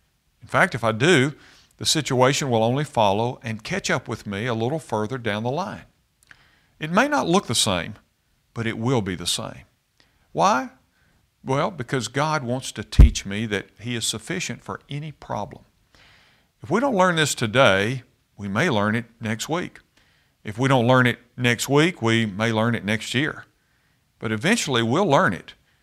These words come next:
and the sooner the better. We can save ourselves problems, you see, by standing firm and waiting on God in confidence.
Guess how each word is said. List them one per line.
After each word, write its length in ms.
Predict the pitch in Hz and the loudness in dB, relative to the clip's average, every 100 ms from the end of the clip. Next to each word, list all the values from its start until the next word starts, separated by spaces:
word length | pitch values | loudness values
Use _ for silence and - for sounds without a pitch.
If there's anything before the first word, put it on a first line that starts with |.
| _ _ | _ _
and 200 | 123 110 | -4 -2
the 80 | 101 | 2
sooner 580 | - - 240 123 95 117 | 2 4 2 0 -2 -6
the 80 | 113 | -4
better. 440 | 113 180 160 - - _ _ _ _ _ | 0 -2 -2 -10 -18 _ _ _ _ _
We 120 | 220 240 | -12 -4
can 180 | 247 | -2
save 360 | 175 - 202 196 | 0 0 2 0
ourselves 540 | 156 131 - 117 - | 0 -2 -4 -4 -4
problems, 720 | - - 123 117 85 - - 101 | -8 -6 -2 -2 -4 -12 -14 -12
you 80 | |
see, 280 | 87 - 87 | -10 -8 -8
by 180 | 85 90 | -8 -6
standing 560 | - - 143 143 135 113 | -6 -6 -6 -4 -6 -6
firm 380 | - 82 - - _ - _ _ _ | -8 -8 -10 -18 _ -20 _ _ _
and 240 | 120 113 | -4 -2
waiting 360 | 123 170 202 190 | 0 0 -2 -4
on 180 | 175 156 | -6 -2
God 360 | 120 92 85 | 0 0 -4
in 120 | 87 | -6
confidence. 720 | 87 95 90 - - 80 - | -8 -6 -6 -10 -18 -18 -20